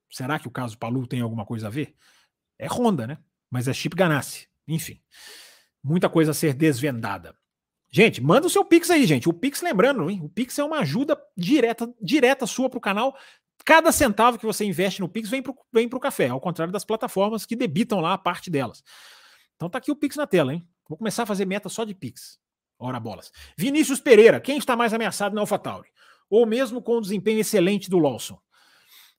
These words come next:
É, as vagas de Ricardo e Tsunoda estão garantidas? Não, não estão garantidas. A, a, a única equipe que tem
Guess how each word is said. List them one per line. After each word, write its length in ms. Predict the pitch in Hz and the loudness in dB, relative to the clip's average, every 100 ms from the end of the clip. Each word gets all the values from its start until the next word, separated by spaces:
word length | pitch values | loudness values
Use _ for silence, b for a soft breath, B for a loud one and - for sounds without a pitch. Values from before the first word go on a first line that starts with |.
| 151 | -10
É, 220 | 156 160 | -6 -6
as 260 | - 190 139 | -2 -2 4
vagas 300 | 226 214 165 | 4 4 0
de 80 | |
Ricardo 420 | 165 170 208 180 185 | -4 0 0 0 -6
e 60 | |
Tsunoda 400 | - 180 185 175 | -8 -4 0 0
estão 240 | 156 - 190 | -2 -4 -2
garantidas? 480 | 143 123 220 120 | -2 -2 -4 -4
Não, 320 | 135 151 135 - | -2 -2 -2 -8
não 220 | 107 147 | -8 -6
estão 180 | 247 247 | -4 -4
garantidas. 420 | 277 294 - 107 | -2 -4 -6 -6
A, 60 | 95 | -10
a, 720 | 104 120 131 127 165 - 143 | -14 -12 -12 -6 -6 -4 -4
a 60 | 139 | 0
única 340 | 180 330 349 | 0 -2 -2
equipe 360 | 330 - 226 143 | -2 0 -2 -4
que 140 | - | -10
tem 340 | - 151 120 | -4 -4 -4